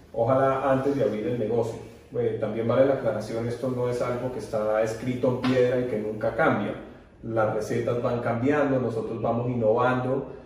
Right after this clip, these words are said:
vamos reaccionando a las tendencias en el mercado y es muy, muy, muy importante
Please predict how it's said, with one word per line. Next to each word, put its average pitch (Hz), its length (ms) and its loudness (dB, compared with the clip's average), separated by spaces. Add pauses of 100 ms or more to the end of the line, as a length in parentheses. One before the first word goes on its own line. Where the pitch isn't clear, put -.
(180)
vamos 113 320 2
reaccionando 120 920 2
a - 40 -2
las - 140 -2
tendencias 123 560 -2
en 127 120 -2
el 117 120 -2
mercado 113 680 0
y 113 40 -2
es 107 180 -2
muy, 131 400 0
muy, 120 420 -4
muy 120 340 -4
importante - 920 -2